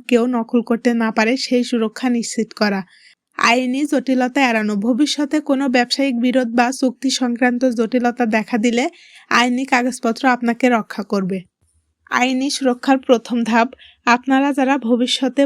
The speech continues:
বড় পরিসরে ব্যবসা করতে চান তাদের জন্য প্রথম এবং সবচেয়ে গুরুত্বপূর্ণ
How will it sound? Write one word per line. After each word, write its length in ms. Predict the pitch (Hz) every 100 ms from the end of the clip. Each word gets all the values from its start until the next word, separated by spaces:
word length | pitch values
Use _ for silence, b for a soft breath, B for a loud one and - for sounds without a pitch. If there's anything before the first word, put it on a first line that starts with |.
| 240
বড় 240 | 233 226
পরিসরে 480 | 262 254 247 - 247
ব্যবসা 340 | 226 226 - 262
করতে 340 | 254 247 - 247
চান 260 | 247 220 269 - b b -
তাদের 280 | 262 269 269
জন্য 220 | 285 262 277
প্রথম 300 | - 262 262 269
এবং 220 | 254 247 285
সবচেয়ে 480 | - 240 - 269 262
গুরুত্বপূর্ণ 580 | 254 247 254 247 247